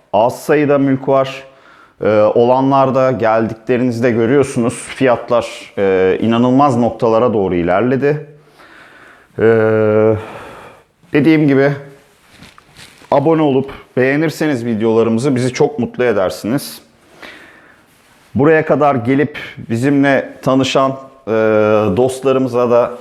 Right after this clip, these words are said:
ailemizden, arkadaşlarımıza da çok teşekkür ediyoruz. Hepinizle tek tek görüşüyoruz, görüşmeye devam ediyoruz.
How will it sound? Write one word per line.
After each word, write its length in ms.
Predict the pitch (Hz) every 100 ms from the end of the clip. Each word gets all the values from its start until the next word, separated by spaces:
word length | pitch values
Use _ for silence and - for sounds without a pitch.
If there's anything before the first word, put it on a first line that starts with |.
| -
ailemizden, 720 | 107 117 120 120 117 110 110
arkadaşlarımıza 840 | 107 117 123 113 113 117 110 110 98
da 80 |
çok 260 | - 123 -
teşekkür 380 | 131 131 123 131
ediyoruz. 680 | 123 127 123 123 - - -
Hepinizle 640 | 107 123 143 135 117 113 117
tek 260 | 131 123
tek 200 | 110 95
görüşüyoruz, 560 | 98 92 110 143 123 123
görüşmeye 520 | 113 107 - 107 82
devam 360 | 85 92 110 123
ediyoruz. 540 | 117 117 113 - -